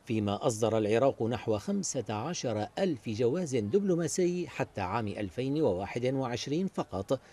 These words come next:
باعتراف وزارة الداخلية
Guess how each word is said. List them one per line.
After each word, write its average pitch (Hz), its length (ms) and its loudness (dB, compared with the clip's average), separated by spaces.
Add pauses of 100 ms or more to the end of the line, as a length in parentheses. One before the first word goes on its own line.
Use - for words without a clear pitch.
(160)
باعتراف 208 580 2
وزارة 135 800 2
الداخلية 117 760 2